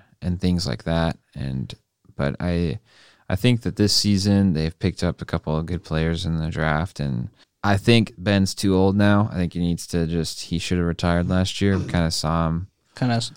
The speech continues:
Speaker 2: petered out.
Speaker 1: really just seen him dipping in the past few years, but he claims that he's gonna come back this year and be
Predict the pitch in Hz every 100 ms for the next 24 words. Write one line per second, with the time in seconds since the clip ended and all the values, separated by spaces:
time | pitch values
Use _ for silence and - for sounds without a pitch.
0 | - - 139 127 123 120 123 107 120 123
1 | 117 110 - - 104 - - - 110 104
2 | 95 98 95 101 98 92 101 92 95 -
3 | 95 92 92 92 90 - 87 85 - -
4 | 104 92 85 - 110 120 123 113 107 92
5 | 65 95 85 85 80 87 87 85 82 82
6 | - 80 76 71 67